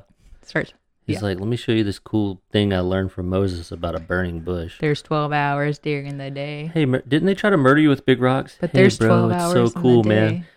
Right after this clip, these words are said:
Speaker 2: Twelve, there's twelve hours in the daytime. Like, whoever walks in the daytime won't stumble, but people who walk at night,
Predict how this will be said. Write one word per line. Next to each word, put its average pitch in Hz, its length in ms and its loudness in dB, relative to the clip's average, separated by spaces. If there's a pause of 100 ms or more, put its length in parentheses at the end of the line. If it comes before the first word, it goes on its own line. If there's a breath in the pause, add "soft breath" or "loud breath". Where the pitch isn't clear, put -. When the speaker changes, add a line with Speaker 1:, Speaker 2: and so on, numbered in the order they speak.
(180 soft breath)
Speaker 2:
Twelve, 117 340 2
there's 123 180 -4
twelve 131 300 -2
hours 127 300 -2
in 123 80 -2
the 110 80 -4
daytime. 107 560 0
Like, 90 180 -4 (680)
whoever 123 320 0
walks 113 320 -2
in 117 60 -2
the 101 60 0
daytime 113 520 -4
won't 104 240 -2
stumble, 98 520 -8
but - 120 -20
people 113 320 -4
who 107 40 -4
walk 107 200 -4
at - 100 -12
night, 104 320 -8